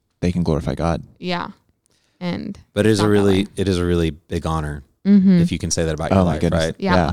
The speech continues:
Speaker 2: Just, like, whenever he's like, um, like, "Follow me as I follow Christ." Like, can you really say that
Speaker 3: Yeah.
Speaker 2: to someone you're discipling? Like, "Follow me as I am, you know, running after Christ."
Speaker 3: Mm-hmm.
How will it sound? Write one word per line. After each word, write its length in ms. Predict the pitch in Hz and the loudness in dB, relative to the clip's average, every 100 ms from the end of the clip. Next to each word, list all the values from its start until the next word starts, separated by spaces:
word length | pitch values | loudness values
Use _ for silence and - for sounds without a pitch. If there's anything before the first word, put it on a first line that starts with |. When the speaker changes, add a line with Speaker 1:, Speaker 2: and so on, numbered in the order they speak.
| 208 | 0
Speaker 2:
Just, 140 | 240 | 0
like, 80 | 247 | 2
whenever 220 | 226 208 | 0 0
he's 260 | 202 196 180 | 0 0 -2
like, 260 | 180 175 - - | -4 -4 -8 -6
um, 440 | 180 170 - 190 - _ _ - | -4 -4 -6 -8 -10 _ _ -8
like, 200 | 175 170 | -8 -6
"Follow 260 | 180 180 180 | -4 -2 0
me 220 | 170 170 | -2 -4
as 100 | 175 | -6
I 120 | 170 | -8
follow 300 | 175 170 180 | -10 -10 -8
Christ." 500 | 170 165 156 202 - | -10 -8 -6 -8 -10
Like, 140 | 196 180 | -14 -8
can 140 | 175 | -4
you 140 | 170 170 | -2 -2
really 300 | 175 180 170 | -2 -4 -8
say 260 | - 185 | -8 -10
that 320 | 170 170 180 - - | -6 -4 -6 -8 -4
Speaker 3:
Yeah. 200 | 165 - _ | -4 -4 _
Speaker 2:
to 120 | - | -10
someone 300 | 175 175 175 | -6 -4 -2
you're 140 | 170 170 | -2 -4
discipling? 560 | 170 - - - 190 | -8 -10 -10 -6 -4
Like, 180 | 190 180 | -2 -4
"Follow 320 | - 175 175 | -4 -2 0
me 260 | 180 180 175 | -2 -4 -4
as 120 | 165 - | -6 -8
I 160 | 175 | -6
am, 240 | 170 165 175 _ _ _ | -6 -6 -10 _ _ _
you 140 | 185 175 | -6 -4
know, 120 | 170 | -2
running 320 | 175 175 165 | -4 -4 -4
after 280 | 185 - - | -6 -8 -10
Christ." 460 | - - - - | -10 -8 -8 -8
Speaker 3:
Mm-hmm. 260 | - 85 | -8 -6